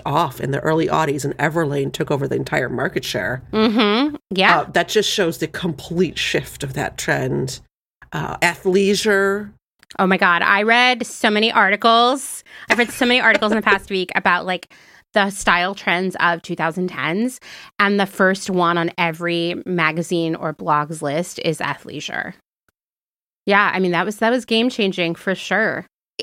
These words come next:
Speaker 2: I don't know if it's weird to feel nostalgic for a time that was really not that long ago, but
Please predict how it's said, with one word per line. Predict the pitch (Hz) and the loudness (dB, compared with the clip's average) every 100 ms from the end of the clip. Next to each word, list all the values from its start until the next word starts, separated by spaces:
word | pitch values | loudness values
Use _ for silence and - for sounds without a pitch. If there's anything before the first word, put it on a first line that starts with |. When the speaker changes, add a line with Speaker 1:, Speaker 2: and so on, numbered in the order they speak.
| - | -4
Speaker 2:
I | - 294 | 2 4
don't | 440 | 4
know | 466 | 2
if | 392 | 0
it's | 277 | -4
weird | 185 170 175 165 202 240 254 233 _ | -6 -4 0 2 2 0 -2 -6 _
to | - | -4
feel | 233 - 190 | -2 0 2
nostalgic | 190 180 - 151 165 202 196 | 2 0 2 2 2 -4 -4
for | - | -4
a | 170 | -4
time | - 156 160 175 | 0 0 2 0
that | 180 | -2
was | 180 170 | -4 -8
really | 160 151 147 156 160 | -4 -2 0 0 -2
not | 165 151 143 | -2 0 0
that | - 156 147 | 2 2 0
long | 131 143 | -4 -4
ago, | 165 208 208 233 254 - - - _ - | -2 0 2 2 0 -4 -18 -20 _ -4
but | 196 185 | 0 0